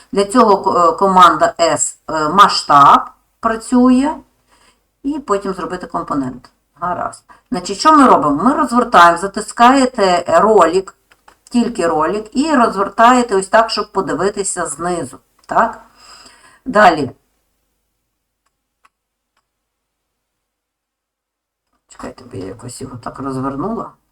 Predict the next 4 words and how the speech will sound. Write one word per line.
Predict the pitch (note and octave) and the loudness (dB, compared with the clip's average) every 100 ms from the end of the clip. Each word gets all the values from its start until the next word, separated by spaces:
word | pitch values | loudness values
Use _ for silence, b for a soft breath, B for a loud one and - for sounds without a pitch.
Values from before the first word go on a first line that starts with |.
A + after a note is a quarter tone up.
| _ _ _ _ _ _ _ _ _ _ _ _ _ _ _ | _ _ _ _ _ _ _ _ _ _ _ _ _ _ _
Якщо | F#3 F#3+ - D4 | -6 -4 2 4
ви | B3+ | 4
згубили | A3 G3+ G#3 A#3 G3+ | 2 -2 2 4 4
модель, | F3+ F#3+ G3 B3+ E4 | 2 0 2 0 0